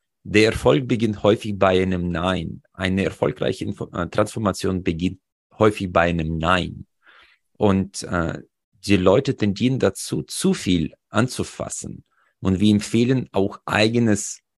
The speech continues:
Angebotsportfolio im ersten Schritt nach Stärken zu sortieren, zu sagen, äh, wo fokussiere ich mich? Weil Energie folgt dem Fokus. Sie können nicht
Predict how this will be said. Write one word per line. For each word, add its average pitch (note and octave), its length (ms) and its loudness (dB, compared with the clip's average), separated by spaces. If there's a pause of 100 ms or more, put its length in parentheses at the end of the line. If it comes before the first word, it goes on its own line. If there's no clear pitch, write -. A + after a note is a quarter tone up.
(140)
Angebotsportfolio G2 1300 -2 (280)
im G2 180 2
ersten - 280 0
Schritt - 580 -2
nach G2 220 -2
Stärken G#2+ 540 2
zu - 160 -6
sortieren, F#2 640 0
zu F#2 120 -4
sagen, F2+ 440 2 (540)
äh, F2+ 320 2 (100)
wo G#2+ 260 4
fokussiere B2 720 0
ich - 200 -4
mich? D#2 260 -10
Weil G2 260 4
Energie A2 480 4
folgt A#2+ 280 4
dem G#2 100 2
Fokus. - 520 -2
Sie F#2+ 380 -4
können D3+ 420 4
nicht G#2+ 400 2